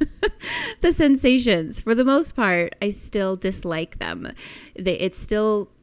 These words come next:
a tightness or a discomfort or some pain, and it's not enjoyable, even though I experience them through this lens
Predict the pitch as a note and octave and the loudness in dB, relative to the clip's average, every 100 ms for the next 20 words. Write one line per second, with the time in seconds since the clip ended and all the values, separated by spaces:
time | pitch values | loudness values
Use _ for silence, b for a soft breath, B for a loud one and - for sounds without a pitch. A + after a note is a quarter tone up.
0 | - - - - - G3+ E3+ F#3 F3 E3+ | -10 -10 -6 -6 -2 -4 -2 -2 -2 -4
1 | - D#3 D3 E3 E3 - - F#3+ - F3 | -8 -8 -8 -10 -10 -8 -4 -4 -4 -2
2 | E3+ D#3+ - E3 - D3 - F#3+ F3 E3+ | 0 -2 -6 -10 -8 -10 -8 -8 -6 -4
3 | E3+ E3 E3+ E3 B B - F#3+ E3+ D#3+ | -2 -2 -4 -8 B B -8 -4 -2 -4
4 | - F#3 F3+ E3+ - _ E3+ E3 D#3 F3+ | -4 -2 -2 -4 -6 _ -8 -6 -2 0
5 | F3+ E3 - A2 A3 D4 B B B B | 2 0 -2 -2 -2 -4 B B B B
6 | B B - A3+ G#3+ G#3+ F#3+ F3+ E3 - | B B -4 -2 0 0 0 -2 -4 -6
7 | - G3+ G3 F#3 E3+ D#3+ F3+ E3+ D#3+ - | -2 0 0 -4 -8 -6 -6 -4 -4 -6
8 | G3 B3+ B3 F#3 | -4 0 0 -2